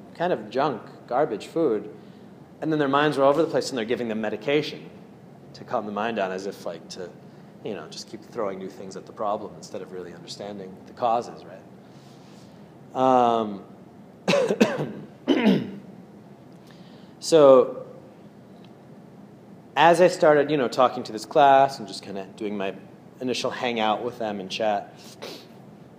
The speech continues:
it became very obvious to me that they had a lot of energy, that they were kinda breaking off into little groups and talking within the thing, and, um, there was a lot of class clowns all in this one room at the same time, it seemed.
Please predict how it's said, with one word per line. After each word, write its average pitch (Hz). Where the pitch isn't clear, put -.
it -
became 156
very 139
obvious 123
to 131
me 135
that 117
they 104
had 104
a 107
lot 95
of 95
energy, 127
that 120
they 123
were 113
kinda 120
breaking 110
off 104
into 107
little 92
groups 110
and 110
talking 147
within 131
the -
thing, 131
and, 104
um, 113
there 117
was 110
a 113
lot 110
of -
class 104
clowns 110
all 101
in 104
this 95
one 98
room 101
at 98
the -
same 104
time, 101
it 104
seemed. 101